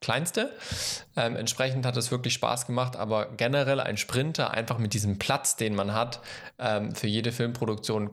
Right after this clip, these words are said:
cool und, äh, deswegen ist es heute mein Pick, weil ich eigentlich einfach die Woche froh war, dass ich einen Sprinter hab.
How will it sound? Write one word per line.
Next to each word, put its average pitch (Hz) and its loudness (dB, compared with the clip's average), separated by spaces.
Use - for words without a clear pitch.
cool 123 2
und, - -2
äh, 117 0
deswegen 110 0
ist 110 2
es 110 0
heute 107 2
mein 104 0
Pick, 123 -2
weil 107 0
ich 104 -4
eigentlich 104 0
einfach 110 0
die 113 0
Woche 120 2
froh 123 0
war, 120 4
dass 107 -4
ich 113 0
einen 107 0
Sprinter 101 0
hab. - -6